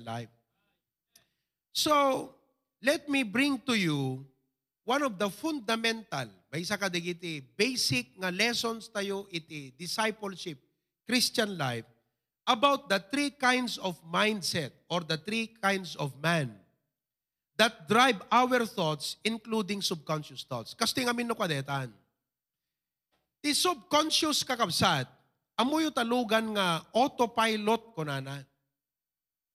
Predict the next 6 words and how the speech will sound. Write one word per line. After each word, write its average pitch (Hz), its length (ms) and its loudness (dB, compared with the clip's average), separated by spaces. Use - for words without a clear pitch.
Hamu 294 380 2
di 254 180 2
driven, 185 720 0
hamu 277 240 2
pikpikaren, 254 840 0
ngem 330 300 0